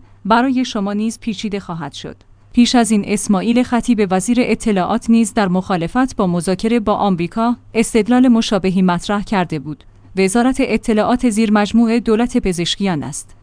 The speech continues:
حالا اگر قرار نیست صدای واحدی از تمام نهادهای حاکم در مورد مذاکره یا عدم مذاکره با آمریکا شنیده شود، انتظار این است که لااقل از مجموعه کابینه صدای واحدی صادر شود. اینکه شخص رئیس جمهور و برخی از اعضای کابینه سخن از ضرورت مذاکره به میان آورند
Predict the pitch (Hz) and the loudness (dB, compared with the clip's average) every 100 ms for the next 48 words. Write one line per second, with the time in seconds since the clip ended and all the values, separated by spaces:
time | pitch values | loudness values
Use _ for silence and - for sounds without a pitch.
0 | - 233 254 - 214 202 175 156 156 180 | -2 2 2 2 0 -2 -4 -6 -4 0
1 | 233 226 - 240 254 233 190 185 190 220 | 2 0 -2 -2 0 0 -2 -2 -4 -4
2 | 226 202 - 220 254 240 214 202 208 247 | -4 -4 -2 2 4 2 0 -2 -4 -2
3 | 226 196 214 190 190 175 180 190 190 180 | -2 -2 -4 -4 -4 -2 -2 0 -2 -2
4 | 180 180 170 180 185 185 185 175 196 214 | -4 -4 -4 -4 -4 -2 -2 -2 -2 2
5 | 262 262 196 185 180 190 196 180 175 190 | 4 4 0 -2 -4 -2 -4 -4 -4 -4
6 | 175 170 208 - 196 170 180 156 143 156 | -4 -6 -6 -4 -4 -4 -6 -8 -8 -10
7 | - _ - 202 190 202 226 214 233 214 | -12 _ -4 -2 0 -2 -2 -2 0 0
8 | 185 - 254 214 165 175 185 214 - 214 | 0 -4 -4 -2 -2 -4 -2 -4 -2 -2
9 | 214 196 214 220 208 240 220 247 262 - | 0 -2 -2 -4 -4 -2 2 2 2 0
10 | 262 262 220 175 185 180 214 190 151 143 | 0 0 -2 -4 -4 -4 -6 -4 -6 -8
11 | - 131 - - _ 294 277 285 277 277 | -10 -12 -14 -18 _ 2 4 0 -2 -2
12 | - 233 196 185 - 214 208 269 214 190 | 0 0 -2 -4 -2 0 2 0 2 2
13 | 220 - 269 247 - 214 262 262 247 240 | 2 2 0 0 0 0 2 2 2 0
14 | 202 214 220 - 214 254 254 202 196 208 | 0 0 -2 -4 -2 0 2 0 -2 -2
15 | 202 233 247 226 180 175 180 185 190 185 | -2 -2 0 0 0 -4 -2 -2 -2 -2
16 | 170 180 214 185 180 160 156 151 | -2 -2 -2 -2 -4 -2 -4 -4